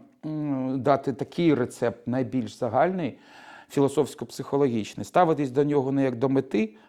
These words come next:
а як до засобу. Ми плутаємо іноді, так як до людини, е, краще ставитись як до мети, а не до засобу.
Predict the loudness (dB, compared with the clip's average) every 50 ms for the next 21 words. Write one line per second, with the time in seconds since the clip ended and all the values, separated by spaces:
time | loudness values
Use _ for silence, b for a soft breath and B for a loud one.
0 | B -2 0 2 2 0 0 -4 -6 -2 0 0 0 0 -2 -4 -8 -10 -10 -10
1 | -10 -12 -14 -14 -18 _ _ _ _ _ _ _ _ _ _ _ _ _ _ _
2 | _ _ _ _ _ _ -8 -4 -2 -2 0 4 4 6 6 6 6 4 4 4
3 | 2 2 0 0 -2 -4 -6 -6 -6 -6 B B B B B _ 2 2 4 4
4 | 0 0 0 0 0 0 2 2 4 2 4 2 0 -2 -2 -6 -10 -18 -18 -18
5 | -16 -16 -16 -16 -14 -14 -14 -14 -14 -16 -16 -16 -6 -4 -2 -2 -2 -4 -10 -14
6 | -10 -8 -6 -6 -6 -6 -8 -12 -12 -10 -10 -8 -8 -6 -4 -4 -4 -4 -2 0
7 | 0 0 0 -2 -4 -6 -8 -6 -4 -4 -4 -4 -6 -12 -14 -14 -14 -14 -16